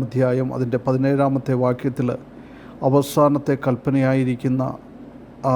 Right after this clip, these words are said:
മോഹിക്കരുത് എന്നുള്ളതിൽ നിന്ന് ചില യാഥാർത്ഥ്യങ്ങൾ, ചില, ആ,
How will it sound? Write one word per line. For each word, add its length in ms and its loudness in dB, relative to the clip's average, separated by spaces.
മോഹിക്കരുത് 920 2
എന്നുള്ളതിൽ 540 0
നിന്ന് 240 0
ചില 140 -2
യാഥാർത്ഥ്യങ്ങൾ, 760 0
ചില, 120 -2
ആ, 40 2